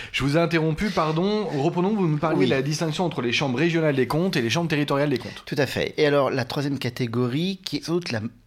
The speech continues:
Speaker 2: la plus méconnue, c'est, euh, et vous l'avez évoqué, euh, en préambule, la Cour de discipline budgétaire et financière. Là, on est typiquement sur une juridiction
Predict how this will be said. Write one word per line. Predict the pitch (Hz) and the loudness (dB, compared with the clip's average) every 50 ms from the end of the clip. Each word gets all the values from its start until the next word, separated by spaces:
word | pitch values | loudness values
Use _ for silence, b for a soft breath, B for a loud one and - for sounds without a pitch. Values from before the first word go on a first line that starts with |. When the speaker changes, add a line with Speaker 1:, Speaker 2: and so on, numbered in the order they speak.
| _ - | _ -8
Speaker 2:
la | 120 | -6
plus | - - - 165 | -6 -4 -2 -2
méconnue, | 139 120 - - - 117 107 110 123 143 156 165 175 175 | 0 -2 -2 -2 -4 -2 0 0 2 0 0 0 -2 -4
c'est, | 170 - - - - 147 131 - - - - - - | -6 -8 -6 -4 -2 0 0 -2 -4 -6 -10 -12 -10
euh, | 90 98 - - | -8 -6 -6 -6
et | |
vous | 107 101 101 | -4 -4 -4
l'avez | 101 98 101 | -2 -2 -4
évoqué, | 98 104 113 113 - 147 147 156 160 170 170 B B B B B B B - - | -4 -4 -6 -6 -4 -2 -2 0 -2 -2 -4 B B B B B B B -12 -8
euh, | 107 - - | -6 -6 -4
en | 104 104 | -4 -4
préambule, | - - - 107 107 107 107 107 110 127 139 151 156 156 - | -6 -4 -4 -2 -2 -2 -2 -2 -2 0 0 0 0 -2 -2
la | 117 113 110 110 | -4 -4 -4 -4
Cour | - - - 175 170 156 131 - 107 | -4 -4 -2 0 0 0 0 -2 -4
de | 95 104 | -6 -6
discipline | 98 92 113 107 - - 113 - - 123 123 120 107 107 - - | -6 -6 -6 -6 -6 -6 -8 -8 -6 -4 -2 -2 -2 -4 -6 -8
budgétaire | 113 107 101 101 143 151 131 117 123 117 120 - 135 139 143 - - - - - | -10 -10 -6 -4 -4 -2 0 0 -2 -2 -2 -4 -4 -4 -4 -6 -8 -12 -8 -6
et | 127 120 | -4 -4
financière. | 123 - - 110 107 98 92 - - - - - B B B B B B B | -4 -6 -6 -6 -6 -6 -6 -8 -10 -12 -12 -14 B B B B B B B
Là, | - 127 143 147 165 180 - - - _ - | 0 2 2 2 2 -2 -6 -10 -12 _ -2
on | 139 135 | 0 0
est | 127 123 - - - | 0 -2 -4 -4 -4
typiquement | - 254 254 - 160 - - - 120 117 117 123 151 B B B B B B | -2 -2 -2 -4 -6 -8 -6 -4 -4 -2 -2 -4 -6 B B B B B B
sur | - - - - 170 151 143 | -6 -4 -2 -2 0 0 0
une | 135 123 127 | 0 0 0
juridiction | 107 127 143 135 139 127 127 - - - - 135 123 117 107 95 | 0 -2 -2 -2 -4 -4 -6 -6 -8 -6 -4 -4 -2 -2 -2 -4